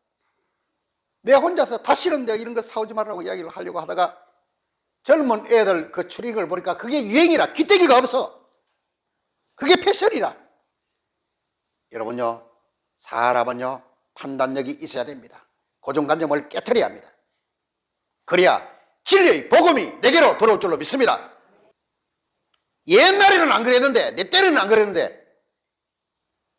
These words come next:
여러분, 그거 고쳐야 합니다. 교회 건드리면 그건 죽으려고 환장한 일이죠.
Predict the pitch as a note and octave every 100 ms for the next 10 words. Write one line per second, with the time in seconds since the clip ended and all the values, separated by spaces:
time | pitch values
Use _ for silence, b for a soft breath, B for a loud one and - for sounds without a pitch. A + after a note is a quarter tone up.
0 | _ F#2 G2+ B2+ E3 A3+ A#3 C3 G2 -
1 | _ _ _ _ _ _ _ _ _ _
2 | _ _ _ C3 C4 - E3+ D3+ C#3 A2
3 | G2+ G#2+ - - G3+ D#3+ F#2+ - D3 A2
4 | G2 B2+ A#2 A2+ G#2